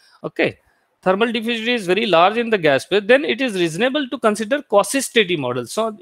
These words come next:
what they do is they uns-, consider quasi-steady models. Uh, and the, uh,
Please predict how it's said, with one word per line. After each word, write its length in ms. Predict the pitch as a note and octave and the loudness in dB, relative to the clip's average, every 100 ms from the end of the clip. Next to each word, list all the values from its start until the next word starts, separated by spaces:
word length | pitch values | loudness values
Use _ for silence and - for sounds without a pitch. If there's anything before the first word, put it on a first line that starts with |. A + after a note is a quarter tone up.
| - | -8
what 340 | F#3 G#3 A3+ | 2 2 4
they 120 | A#3 C4+ | 2 2
do 200 | B3 C4 | 2 0
is 200 | D4+ A#3+ | -2 0
they 200 | C4 B3+ | 0 2
uns-, 200 | G3+ F#3+ | 2 0
consider 520 | - G#3 B3 A#3+ B3+ | 0 0 2 4 2
quasi-steady 680 | A#3+ F3 - C#4+ - A3 D#3+ | 2 0 2 -2 2 2 2
models. 480 | C3+ A#2+ C3 A#3+ - _ _ _ _ _ | -4 -2 -2 -2 -4 _ _ _ _ _
Uh, 540 | D#3+ E3 D#3+ E3 E3+ D3 E3+ | 4 6 6 4 2 0 0
and 420 | G#3+ C4+ C#4 - _ _ _ _ _ _ _ _ _ - _ _ _ _ _ _ _ _ _ _ | 0 0 -4 -10 _ _ _ _ _ _ _ _ _ -20 _ _ _ _ _ _ _ _ _ _
the, 480 | F3+ A#3+ B3 B3 - | -4 0 0 0 -4
uh, 420 | F#3+ G3+ F#3 F#3 | -4 2 4 4